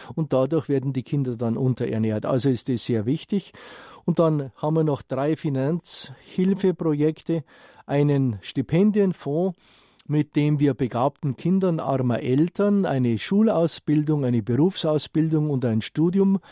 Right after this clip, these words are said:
äh, zu finanzieren helfen. Äh, wir haben einen Nothilfefonds, mit dem wir Menschen, die unerwartet in große Not geraten sind, helfen und letztlich einen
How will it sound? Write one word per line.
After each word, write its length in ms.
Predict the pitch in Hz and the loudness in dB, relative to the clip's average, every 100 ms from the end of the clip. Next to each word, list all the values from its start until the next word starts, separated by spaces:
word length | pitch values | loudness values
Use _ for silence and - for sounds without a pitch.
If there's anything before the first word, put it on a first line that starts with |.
| - - 160 | -20 -12 -10
äh, 80 | |
zu 200 | 147 - | -6 -2
finanzieren 720 | 160 165 156 139 - 151 156 | 0 2 2 0 -2 2 2
helfen. 560 | 147 123 135 - 143 143 - - - - - - - | 2 2 -2 -2 -4 -4 -8 -20 -20 -20 -20 -20 -4
Äh, 220 | 143 139 - 160 | 0 2 0 -2
wir 200 | 151 151 | 2 2
haben 100 | 151 | 2
einen 240 | 143 139 | 0 0
Nothilfefonds, 1120 | 156 214 - 208 202 185 170 - 175 202 208 _ _ _ | 2 0 0 -2 0 0 -2 0 2 2 0 _ _ _
mit 300 | - 156 - | -2 -2 0
dem 200 | 151 160 | 0 2
wir 200 | 151 147 | 2 2
Menschen, 520 | 131 147 185 - 165 135 | 2 2 0 -2 -4 -2
die 400 | 151 147 143 147 | 2 2 2 -2
unerwartet 840 | - 180 185 127 120 135 - 139 - | 0 2 4 2 2 0 0 -4 -2
in 160 | 131 | -2
große 420 | 120 139 147 127 117 | 0 2 2 2 2
Not 320 | 131 190 - | 2 0 0
geraten 480 | 170 151 143 - 139 | 0 2 0 -2 -8
sind, 340 | - 131 - | -4 -4 -4
helfen 440 | 120 123 - 131 - - - - | -4 -4 -4 -6 -6 -14 -20 -6
und 220 | 139 127 | 0 0
letztlich 600 | 117 156 - - 143 131 | 2 0 0 -6 -6 -2
einen 380 | 135 123 120 107 | -2 0 0 -2